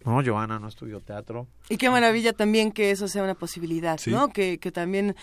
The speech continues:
Speaker 2: eh, ser autodidacta te lleve a lugares tan importantes como estos. Yo me quedo pensando, por ejemplo, en el trabajo de Diego Álvarez Robledo, eh, en el Premio Mancebo de Teatro, por ejemplo, de hace algunos años,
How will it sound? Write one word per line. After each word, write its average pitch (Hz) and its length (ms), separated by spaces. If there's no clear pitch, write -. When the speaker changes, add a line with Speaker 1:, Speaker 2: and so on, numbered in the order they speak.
Speaker 2:
eh, 190 380
ser 226 140
autodidacta 196 640
te 185 160
lleve 185 240
a 180 60
lugares 175 480
tan 185 160
importantes 170 480
como 160 240
estos. 170 360
Yo 170 220
me 196 220
quedo 208 180
pensando, 202 400
por 175 160
ejemplo, 196 300
en 190 80
el 165 80
trabajo 180 400
de 175 100
Diego 180 300
Álvarez 175 300
Robledo, 190 420
eh, 165 440
en 185 120
el 175 120
Premio 208 260
Mancebo 180 420
de 170 80
Teatro, 180 320
por 156 180
ejemplo, 170 320
de 165 80
hace 165 140
algunos 165 340
años, 185 300